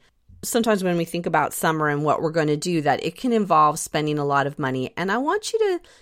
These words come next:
consider that that's not what has to happen. And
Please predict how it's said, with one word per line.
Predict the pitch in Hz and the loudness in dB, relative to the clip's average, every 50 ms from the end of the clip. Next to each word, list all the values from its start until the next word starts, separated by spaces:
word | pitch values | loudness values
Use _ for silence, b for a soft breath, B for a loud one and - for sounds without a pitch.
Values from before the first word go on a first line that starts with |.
| b b _ | b b _
consider | - - 262 233 - - - 247 240 247 233 220 180 160 151 | -4 -2 0 0 0 0 4 6 8 8 8 8 8 6 6
that | 143 160 151 147 - | 4 2 0 2 4
that's | - 165 160 156 - - - | 6 6 6 6 4 -2 -2
not | 196 180 160 160 151 143 - - - - - - - _ _ _ _ _ _ _ _ _ _ | 2 4 4 6 4 4 2 0 -4 -8 -8 -8 -8 _ _ _ _ _ _ _ _ _ _
what | - 185 202 185 - - | 0 4 6 6 6 4
has | - 170 180 170 170 - - | 2 2 2 2 2 2 -2
to | - 165 | -2 -2
happen. | 160 165 156 151 - - 139 131 127 123 - _ _ - | 0 2 0 0 0 -2 -4 -4 -4 -6 -8 _ _ -2
And | 170 170 170 165 165 165 165 165 160 | 0 0 2 2 2 2 0 -2 -4